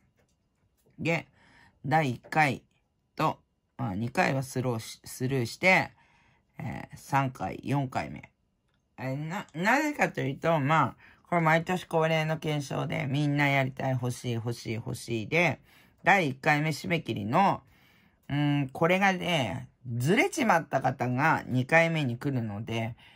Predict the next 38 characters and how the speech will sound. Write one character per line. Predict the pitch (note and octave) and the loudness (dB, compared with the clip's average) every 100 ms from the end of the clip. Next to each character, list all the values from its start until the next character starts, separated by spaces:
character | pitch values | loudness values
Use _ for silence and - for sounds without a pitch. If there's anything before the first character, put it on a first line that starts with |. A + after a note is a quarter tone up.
| _ - | _ -6
こ | A3 | -2
れ | A#3 | 0
は | B3 A#3+ | 2 2
な | F#3 D#3+ | 2 0
ん | |
か | D3 A#2 C#2+ - | -2 -6 -6 -8
結 | E3 - | -8 -8
構、 | - B2 G#2+ - _ - | -4 -2 -2 -10 _ -6
一 | C3+ C3 | -6 -4
回 | - G3+ | 0 0
目 | G#3 | 2
よ | F#3 | -2
り | B2+ | 0
も | A2+ | -2
二 | A#2 | -2
回 | A#2+ D#3+ D#3+ | 0 2 2
目 | E3+ E3 | 2 0
の | C3+ | 0
方 | B2 A#2 | -2 -4
が、 | A2+ - - _ _ - | -10 -12 -14 _ _ -10
二 | B2+ | -8
回 | C3+ F#3 | -4 -4
締 | F#3+ G3 | -4 -6
め | F3 | -8
切 | - | -10
り | F2 | -14
の | F#2 | -14
方 | A2 | -14
が | G#2 | -4
ゾ | F#3+ G3 | 2 2
ッ | |
と | - - | 0 -14
集 | - | -8
ま | D#3+ E3 | -6 -6
り | |
そ | E3 F3+ | -4 -4
う | C#3 | -4
な。 | G#2 | -6